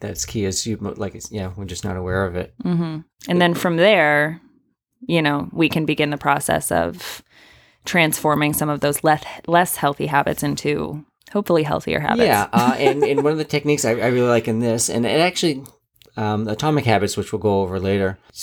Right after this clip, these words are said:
Speaker 1: has a very similar setup, but th-, you can find this in a lot of places. It starts with a cue,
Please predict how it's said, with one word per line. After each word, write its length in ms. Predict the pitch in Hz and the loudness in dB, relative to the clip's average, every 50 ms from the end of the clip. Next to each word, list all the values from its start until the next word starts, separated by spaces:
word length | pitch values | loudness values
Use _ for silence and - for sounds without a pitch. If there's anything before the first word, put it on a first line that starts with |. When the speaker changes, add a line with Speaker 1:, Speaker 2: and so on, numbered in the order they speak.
| - - | -8 -4
Speaker 1:
has 200 | - 143 127 120 | -2 0 2 2
a 60 | 110 | 2
very 260 | 92 107 127 120 113 | 2 4 4 4 4
similar 680 | 107 - - 117 104 107 113 120 123 127 135 135 127 120 - _ - | 4 4 2 2 2 2 2 2 2 2 2 0 -2 -6 -14 _ -12
setup, 400 | - - 131 120 127 131 - - | -6 -2 0 0 0 0 0 0
but 260 | 107 104 - - _ _ _ _ | -2 -2 -2 -6 _ _ _ _
th-, 420 | - 117 123 - - 123 120 120 120 | -14 -8 -8 -6 -6 -6 -8 -8 -8
you 120 | 120 123 123 | -8 -8 -2
can 120 | - 160 | 0 0
find 300 | 143 - 123 113 107 104 | 2 4 4 4 4 4
this 180 | 101 95 92 - | 2 0 0 0
in 60 | 107 95 | 0 0
a 40 | |
lot 140 | 90 92 95 | 0 0 0
of 80 | 92 78 | 0 -2
places. 360 | - 98 98 95 - 117 101 | -4 -4 -4 -4 -4 -4 -6
It 80 | - - | -4 -4
starts 340 | - - 127 117 120 - | 0 2 4 4 4 2
with 140 | 135 131 110 | 0 -2 -2
a 40 | 123 | -2
cue, 420 | 120 - - 110 92 90 101 107 | -2 0 2 2 4 4 2 -2